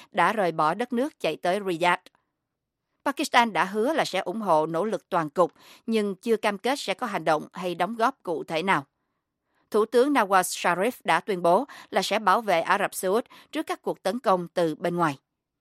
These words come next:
Trong khi đó, hãng thông tấn Interfax cho hay, một phi cơ của Nga đã di tản một trăm năm mươi chín người từ Yemen, trong đó có bốn mươi bảy công dân Nga.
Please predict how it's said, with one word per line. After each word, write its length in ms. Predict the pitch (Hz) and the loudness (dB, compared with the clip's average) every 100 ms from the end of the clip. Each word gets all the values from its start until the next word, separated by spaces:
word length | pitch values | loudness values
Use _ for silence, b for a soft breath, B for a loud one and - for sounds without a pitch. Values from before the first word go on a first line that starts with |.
| _ _ _ _ - | _ _ _ _ 0
Trong 140 | 220 | 0
khi 140 | 196 202 | 2 2
đó, 220 | 180 277 B B | 2 2 B B
hãng 240 | 185 190 | 0 0
thông 200 | 240 220 | -2 -6
tấn 180 | 202 220 | -4 -4
Interfax 440 | 254 185 180 - 196 - | -4 -6 -6 -4 -4 -2
cho 120 | 196 | -2
hay, 260 | 165 180 165 B B B | 0 0 -2 B B B
một 220 | 220 196 | 0 0
phi 160 | - 240 | -2 -4
cơ 200 | - 226 | 0 0
của 160 | - | 0
Nga 300 | 208 220 202 190 B B | -2 0 0 -2 B B
đã 180 | 185 180 | 0 0
di 200 | 220 240 | -2 -4
tản 360 | - 160 160 - | 0 0 0 -4
một 300 | 190 - - | -2 -2 2
trăm 240 | 208 202 | 2 2
năm 120 | 202 | -2
mươi 80 | 202 | -2
chín 240 | 190 233 277 | -2 0 0
người 200 | 185 160 | 0 -2
từ 200 | 175 160 | -4 0
Yemen, 340 | 180 185 185 170 B B B | 0 4 2 0 B B B
trong 140 | 247 214 | -4 0
đó 240 | 190 196 - | 0 0 2
có 200 | 220 247 | 2 2
bốn 260 | 202 226 | 0 0
mươi 80 | 269 | 0
bảy 240 | 170 165 202 | -2 -4 -2
công 200 | 202 180 | -4 0
dân 160 | 180 170 | -2 2
Nga. 140 | 180 | 0